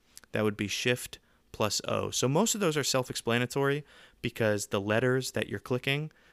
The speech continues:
correspond with the program, but there are a couple tricky ones, like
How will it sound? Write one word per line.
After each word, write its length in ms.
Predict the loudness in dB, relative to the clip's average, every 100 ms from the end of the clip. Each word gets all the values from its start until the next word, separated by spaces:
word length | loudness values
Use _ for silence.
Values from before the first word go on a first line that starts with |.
| -4
correspond 560 | 2 2 2 2 2
with 120 | 0
the 40 | -4
program, 440 | 0 2 2 0
but 100 | 0
there 180 | 2 4
are 140 | 6
a 60 | 4
couple 260 | 2 -2 -2
tricky 360 | -2 -4 -2
ones, 300 | -2 -2 -2
like 300 | -2 -4 -6